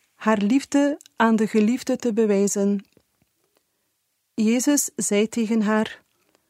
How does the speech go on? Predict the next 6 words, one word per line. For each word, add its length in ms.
"Mijn 380
bruid, 560
onze 340
harten 600
zijn 340
voor 180